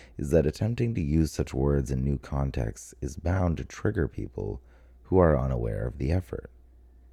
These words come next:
It's uncomfortable because strangers have no quick way of deducing the intentions of each other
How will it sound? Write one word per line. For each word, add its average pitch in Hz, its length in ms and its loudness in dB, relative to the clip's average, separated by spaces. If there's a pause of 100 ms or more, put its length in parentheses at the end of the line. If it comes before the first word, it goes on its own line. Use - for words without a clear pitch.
(240)
It's - 140 -6
uncomfortable 87 720 -2
because - 320 -2
strangers 110 480 0
have 87 180 4
no 90 240 4
quick - 340 0
way 76 160 6
of 69 140 0
deducing 73 640 -2
the 67 100 0
intentions 65 640 -4
of 55 100 -8
each 60 200 -8
other 50 320 -6